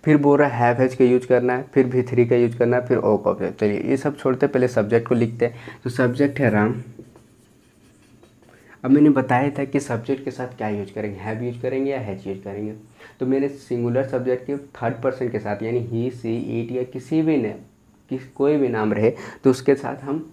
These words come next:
has लगाते हैं। तो राम के साथ क्या लगाएंगे, चूँकि राम एक नाम है ना, तो इसके साथ हम क्या लगाएंगे, has।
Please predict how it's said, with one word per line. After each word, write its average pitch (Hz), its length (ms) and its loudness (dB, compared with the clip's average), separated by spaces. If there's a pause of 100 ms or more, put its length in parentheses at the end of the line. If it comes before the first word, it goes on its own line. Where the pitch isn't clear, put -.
(260)
has 101 160 -8
लगाते 117 440 -4
हैं। - 340 -12
तो 127 80 8
राम 120 240 4
के 123 100 -4
साथ 131 240 -8
क्या 147 100 0
लगाएंगे, 151 400 -2 (440)
चूँकि 123 280 0
राम 123 340 -4
एक 110 220 -8
नाम 110 480 -6
है 147 140 -6
ना, 127 60 -6 (380)
तो 131 40 2
इसके 123 200 4
साथ - 260 0
हम 127 120 0
क्या 127 160 2
लगाएंगे, 135 360 2
has। 95 340 -6